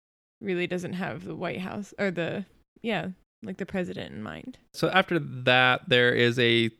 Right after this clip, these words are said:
Speaker 2: scene with Sam at the gym. Um, it's, I guess this is the same gym that C J was at the first episode where she fell on the <laughs> treadmill.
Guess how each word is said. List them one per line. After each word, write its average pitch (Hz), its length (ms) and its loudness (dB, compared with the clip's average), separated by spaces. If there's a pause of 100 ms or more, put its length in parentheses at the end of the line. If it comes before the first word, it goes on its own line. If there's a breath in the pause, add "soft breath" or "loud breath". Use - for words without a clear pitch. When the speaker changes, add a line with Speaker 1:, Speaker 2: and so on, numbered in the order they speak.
(140)
Speaker 2:
scene 160 300 2
with 139 120 4
Sam 127 480 4
at 117 120 0
the - 80 0
gym. 135 840 2
Um, 113 340 0
it's, - 320 -8 (100)
I 147 80 0
guess 143 160 0
this 123 180 -6
is 120 80 -10
the 123 100 -8
same 107 280 2
gym 104 280 2
that 110 100 -4
C - 260 -4
J 101 200 0
was 101 160 -4
at 101 140 -6
the - 60 -16
first 104 360 0 (180)
episode 107 540 -4
where 113 80 -6
she - 140 -8
fell 107 180 0
on 107 80 -4
the - 60 -10
<laughs> - 20 -12
treadmill. 135 600 0